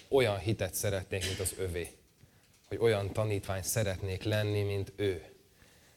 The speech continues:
Hogy úgy akarom követni az Urat, mint ő. Mert mindig tudtak nekem valami többet mutatni. És aztán egy idő után megfogalmazódott bennem a vágy, hogy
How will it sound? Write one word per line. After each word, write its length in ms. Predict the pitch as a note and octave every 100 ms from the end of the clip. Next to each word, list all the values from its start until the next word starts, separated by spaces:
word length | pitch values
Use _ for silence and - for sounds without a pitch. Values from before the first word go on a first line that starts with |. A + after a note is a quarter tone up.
| _
Hogy 140 | G2 -
úgy 260 | C3 A#2+
akarom 440 | A#2 - A2 G2+ G2+
követni 500 | C3+ A2+ G#2 G2+ G2
az 140 | F#2
Urat, 380 | B2 B2+ A2 -
mint 300 | G#2 G2+ -
ő. 380 | A2+ G#2+ E2+ - - - - - - - -
Mert 120 | F#2+
mindig 320 | C3+ A#2 G#2+
tudtak 380 | C#3 B2+ - G#2+
nekem 380 | A#2 - G#2+ A2
valami 300 | G#2+ G#2 G2
többet 500 | - G2+ F2+ F#2+ -
mutatni. 560 | G2+ G2 E2 - - - - - - - - _ _ - - - - _ _ _ _ _ - - _ _ _ _ -
És 160 | G2+
aztán 260 | G#2+ - A2+
egy 120 | A#2+
idő 180 | A#2+ G#2+
után 320 | G#2+ G#2+ G#2+
megfogalmazódott 840 | A2+ G#2 G2 F2+ F#2+ F#2+ G2 G2 F2+
bennem 380 | G2+ G2 F#2
a 120 | F#2 F2+
vágy, 300 | G#2 G2+ -
hogy 340 | G2+ G2